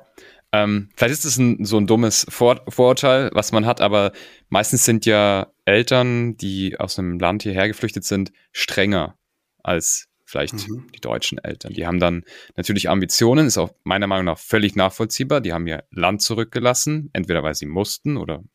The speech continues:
Speaker 1: weil sie, weil sie wollten oder vielleicht sogar beides und sind in ein neues Land gekommen, haben von Null angefangen in der Regel und versuchen dann für ihre Kinder natürlich eine bessere Zukunft zu gestalten und wollen dann natürlich auch,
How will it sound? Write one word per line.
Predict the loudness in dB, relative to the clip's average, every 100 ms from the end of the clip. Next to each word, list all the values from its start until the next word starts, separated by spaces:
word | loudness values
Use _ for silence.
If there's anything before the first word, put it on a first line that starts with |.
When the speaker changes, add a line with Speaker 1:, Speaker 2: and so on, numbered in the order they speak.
| _
Speaker 1:
weil | -14 -12
sie, | -14 -14
weil | -14
sie | -6
wollten | 0 0 0 -4 -4
oder | -6
vielleicht | -6 -8 -6
sogar | -4 0
beides | 2 2 2 0 -6 -20 -20 -20 -20 -10
und | -2
sind | 0 0
in | 0
ein | 2
neues | 2 2
Land | 0 0
gekommen, | -4 0 2 2
haben | -2 -2
von | -2 2
Null | 4 4
angefangen | 2 -2 -2 -4 -2 -4
in | -2
der | 0 0
Regel | 0 2 0 -2 -20 -20 -16
und | -8
versuchen | -2 0 0 0
dann | 0 0
für | -2
ihre | -2 -2
Kinder | -4 0 0
natürlich | -2 -6 -6 -6 -8 -16 -16
eine | -6
bessere | -2 -2 -4 -14
Zukunft | -12 -12 -10 -10 -10
zu | -10
gestalten | -6 0 0 0 -6 -12 -16 -4
und | 0
wollen | 4 4 6
dann | 4
natürlich | 4 2 0 0 2
auch, | 2 2 -2